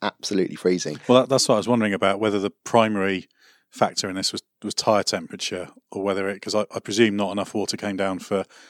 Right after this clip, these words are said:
Speaker 2: the amount of water you're clearing to be
Speaker 1: Yeah, it wasn't
Speaker 2: main
Speaker 1: like an aquaplaning problem. It was just a, it was just a grip problem. That, that, you know, just, just the general, just the general combination of that, of that low temperature and low, uh, sorry, and lots of water going on.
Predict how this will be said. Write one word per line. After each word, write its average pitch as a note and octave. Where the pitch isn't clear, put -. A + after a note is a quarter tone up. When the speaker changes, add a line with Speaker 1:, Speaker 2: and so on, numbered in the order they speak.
Speaker 2:
the A#2+
amount G2+
of F#2
water G2+
you're G2
clearing F#2+
to -
be F#2
Speaker 1:
Yeah, B2
it B2+
wasn't C3+
Speaker 2:
main A#2+
Speaker 1:
like -
an G#2+
aquaplaning F2+
problem. D#2+
It E2+
was -
just -
a, F#2
it G#2+
was G#2
just G2+
a G2
grip A2
problem. D2
That, F2+
that, F2
you F#2
know, E2
just, A2
just -
the G2+
general, G#2+
just -
the G#2
general G#2
combination G2
of D#2+
that, E2+
of F2+
that F2+
low G2
temperature F2
and F2
low, F2
uh, G2+
sorry, F2
and F2
lots F#2+
of F2
water G2+
going C2
on. -